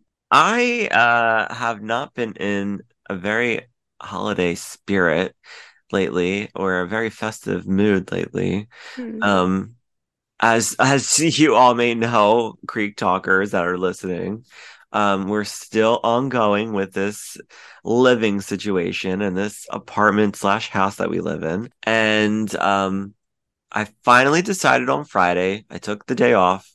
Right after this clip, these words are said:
Speaker 1: that I would put up our tree, 'cause I had it sitting out in our living room in the box, and decorations were all out, just ready to be, like, taken care of.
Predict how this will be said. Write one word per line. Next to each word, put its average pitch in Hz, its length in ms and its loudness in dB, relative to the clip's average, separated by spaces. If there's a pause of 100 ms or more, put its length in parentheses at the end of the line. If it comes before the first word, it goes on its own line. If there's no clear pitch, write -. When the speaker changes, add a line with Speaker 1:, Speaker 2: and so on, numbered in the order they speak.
(280)
Speaker 1:
that 101 420 -2
I 95 180 2
would 104 200 -2
put 101 220 -6
up 98 280 -2 (160)
our 98 140 -2
tree, 82 460 -8 (340)
'cause 107 200 0
I 101 80 6
had 98 240 6
it 92 100 -4
sitting - 280 -2
out 131 180 4
in 123 80 -6
our 143 120 0
living 113 260 -2
room 101 220 -2
in 98 80 -4
the - 80 -8
box, - 640 -2 (140)
and 82 580 -4 (200)
decorations 113 1200 0
were 95 180 4
all 107 160 6
out, 90 340 4
just - 240 -10
ready 92 300 0
to 104 100 0
be, 110 240 2
like, 104 300 0
taken 113 280 -2
care 135 240 0
of. 98 280 0